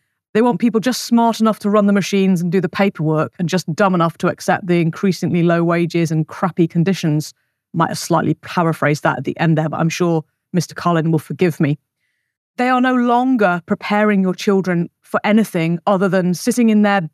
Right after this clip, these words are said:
pods eating the bugs, you know, whilst having V R goggles on, you know, all that virtual reality crap in the metaverse, the metasphere, or whatever it's going to be called.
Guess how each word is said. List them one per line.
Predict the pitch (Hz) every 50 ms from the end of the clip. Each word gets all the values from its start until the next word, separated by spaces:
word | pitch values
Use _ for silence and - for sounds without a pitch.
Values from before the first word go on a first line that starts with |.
| _ _
pods | - - - 220 175 156 156 151 156 - - -
eating | - 202 175 - - 196 180 175
the | 160 147 175
bugs, | 165 196 180 165 175 139 - - - - - - - - _ _ _ _ _ _ _ _ _ _
you | - 170
know, | 175
whilst | 175 185 175 175 170 - - _ _ _ _ _ _ _ _ _ -
having | 180 180 180 170 170 165 151
V | 143 147 208 196 180
R | 180 185 185 180 160
goggles | 151 - 170 147 156 170 165 147
on, | 165 156 156 156 156 - _ _ _ _ _ _ _ -
you | 170
know, | 160 160 170
all | 165 165
that | 170 165
virtual | 147 175 175 - - 185 175
reality | 175 175 175 175 170 165 - 143
crap | 139 - - - 170 156 156 -
in | 175 160
the | 170
metaverse, | 175 190 165 - - 170 156 175 160 160 - - - - _ _ _ _ _ _ _ _ -
the | 180
metasphere, | 196 196 - 202 175 - - - 196 185 165 160 151
or | - 165
whatever | 160 165 180 151 - 175 165 156 160 165
it's | - -
going | - 160 156 156 151
to | - 147
be | - 160
called. | - - 185 165 151 147 151